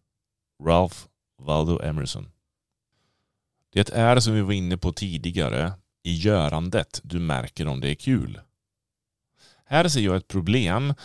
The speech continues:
där ute hos väldigt många som tänker: "Jag vet inte vad jag vill göra, så jag gör ingenting."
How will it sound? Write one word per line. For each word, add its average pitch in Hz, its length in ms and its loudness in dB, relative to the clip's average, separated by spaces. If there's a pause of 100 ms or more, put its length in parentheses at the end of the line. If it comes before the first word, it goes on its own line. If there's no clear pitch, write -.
(200)
där 92 220 0
ute 80 380 0
hos 87 280 -2
väldigt 80 520 0
många 85 420 0
som 80 180 -4
tänker: 58 580 -8 (480)
"Jag 104 180 2
vet 151 340 -2
inte 135 240 -4
vad 87 140 0
jag 85 60 0
vill 82 220 -2
göra, 87 440 0
så - 140 -6
jag 82 80 0
gör 87 280 0
ingenting." 85 600 -8